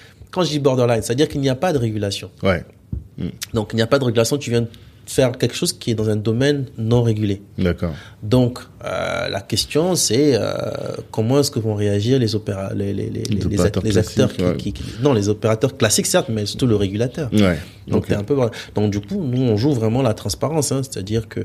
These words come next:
Speaker 1: euh, malheureusement, ça n'a pas pu se faire. Je devais échanger avec, euh, une responsable de la Banque centrale, justement, quand j'étais en Côte d'Ivoire. Malheureusement, ça, ça peut-, ça n'a pas pu se faire, mais,
Speaker 2: Mhm.
Speaker 1: euh, il est prévu, en tout cas, dans notre roadmap, d'aller rencontrer, euh, la Banque centrale, leur présenter ce qu'on fait, et cetera.
Speaker 2: Mhm.
Speaker 1: Et d'être vraiment le plus transparent possible.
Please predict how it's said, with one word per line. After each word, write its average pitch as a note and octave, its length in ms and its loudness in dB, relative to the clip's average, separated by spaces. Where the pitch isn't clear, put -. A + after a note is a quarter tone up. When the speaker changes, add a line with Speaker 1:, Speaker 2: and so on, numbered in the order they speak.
Speaker 1:
euh, G2 520 2
malheureusement, A2 380 4
ça - 100 -2
n'a G2 60 -2
pas G#2+ 100 0
pu A2 100 -6
se A#2+ 140 -6
faire. C3+ 200 0
Je G2+ 60 -8
devais A2 220 4
échanger A2 400 0
avec, G2+ 360 0
euh, F#2+ 300 -2
une A2 140 4
responsable G#2+ 380 2
de G#2 40 2
la G2+ 60 2
Banque G2+ 180 0
centrale, G#2+ 280 0
justement, G#2 260 -2
quand G#2 140 -6
j'étais G2 160 -6
en G2 60 -4
Côte G2+ 120 -6
d'Ivoire. A#2+ 180 -2
Malheureusement, G2+ 240 -2
ça, - 120 -4
ça G2+ 80 -2
peut-, G2 120 -10
ça G#2 60 -8
n'a G2+ 80 -2
pas G#2 100 0
pu G#2 100 -2
se G2 120 -4
faire, C#3 180 2
mais, A2 240 4
Speaker 2:
Mhm. D#2+ 60 0
Speaker 1:
euh, G2+ 100 0
il A2 120 4
est A2 80 6
prévu, A2+ 280 2
en B2+ 60 4
tout - 80 -8
cas, A2+ 60 4
dans G#2+ 100 2
notre G2+ 120 0
roadmap, G#2+ 400 0
d'aller G#2 180 2
rencontrer, G#2 680 0
euh, G2+ 160 0
la G2 100 -4
Banque G#2 160 -2
centrale, C3+ 340 -4
leur - 120 -2
présenter G#2 540 0
ce - 100 0
qu'on G2+ 140 -10
fait, D#3 400 -4
et A#2+ 60 -8
cetera. - 240 0
Speaker 2:
Mhm. F2 440 4
Speaker 1:
Et - 60 -8
d'être G2+ 80 2
vraiment B2 220 2
le A2+ 100 4
plus A2+ 140 -6
transparent A2+ 440 -2
possible. C3 360 -4